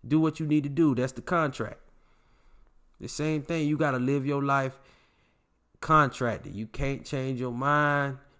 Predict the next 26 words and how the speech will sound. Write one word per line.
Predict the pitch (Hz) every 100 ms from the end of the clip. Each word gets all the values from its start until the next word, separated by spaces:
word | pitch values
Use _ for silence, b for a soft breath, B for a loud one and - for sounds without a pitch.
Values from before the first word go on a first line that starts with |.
| _
You | 110
gotta | 120 117
make | 104 107 127 123
sure | - 127 127
your | 113 113 104 -
decisions | 104 - 127 120 117
are | 104 98
logically | 98 117 127 113 117 110
based | 98 127 135 117
and | 107
well | 113 113
thought | 117 123
of, | 127 127 127 - _ -
out | 127
of. | 123 127 120 120 b b b - - - - - -
Guarantee | 175 190 190 185 214
you, | 214 165 170 - - - _ _ _ _ _ _ _ _ _
a | -
lot | 123 151
of | 156
you |
cats | 156 196 165 -
in | 147 131
messed | 151 -
up | 160
situations, | - 170 165 170 190 175 165